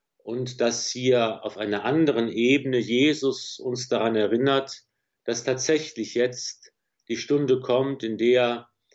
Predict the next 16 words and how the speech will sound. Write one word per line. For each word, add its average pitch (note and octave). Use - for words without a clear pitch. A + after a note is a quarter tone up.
all B2
unsere A#2
irdische A#2+
Sicherheit A2+
letztlich A#2
aufgelöst C3+
wird, B2+
weil A2+
es -
eben A2+
darum G#2+
geht, A#2
den G#2+
Herrn A#2+
zu A#2+
begleiten A#2